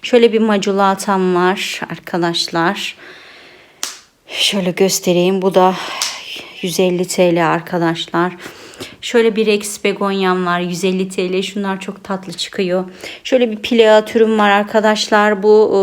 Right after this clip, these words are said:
e, yüz T L'lik son adet. E, bir tane şurada çilli begonyam var. Bu da yüz elli T L. Ee, başka neler var? Şöyle plialarım var arkadaşlar.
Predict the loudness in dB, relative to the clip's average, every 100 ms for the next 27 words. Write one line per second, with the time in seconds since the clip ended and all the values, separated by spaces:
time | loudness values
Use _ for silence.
0 | 4 2 0 -2 2 2 4 0 -4 -4
1 | 0 0 0 0 4 4 4 0 -10 -14
2 | -16 -18 -20 -20 -20 -20 _ 2 2 2
3 | 2 2 2 2 0 -2 2 2 0 -2
4 | -4 0 2 2 0 0 0 0 0 -2
5 | -2 -2 -2 0 0 0 -2 0 2 4
6 | 2 2 -2 -10 _ -20 -20 -20 -20 -20
7 | _ _ -4 -2 0 0 0 0 2 2
8 | 2 0 2 4 2 4 4 4 2 2
9 | 2 0 2 4 6 4 2 4 4 2
10 | 2 2 2 2 0 -2 -2 -2 -4 -2
11 | 0 0 -4